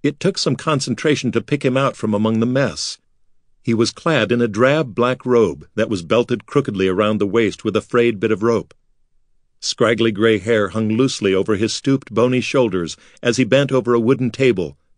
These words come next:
muttering and cackling to himself as he worked on something hidden from view.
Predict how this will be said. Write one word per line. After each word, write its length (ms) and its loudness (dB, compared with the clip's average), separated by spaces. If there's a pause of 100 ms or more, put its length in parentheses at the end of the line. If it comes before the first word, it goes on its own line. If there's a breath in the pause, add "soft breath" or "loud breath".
muttering 520 2
and 200 -4
cackling 460 -2
to 140 -2
himself 480 -2 (260 soft breath)
as 140 0
he 80 2
worked 280 -2
on 120 0
something 380 -2
hidden 340 -4
from 220 -4
view. 440 0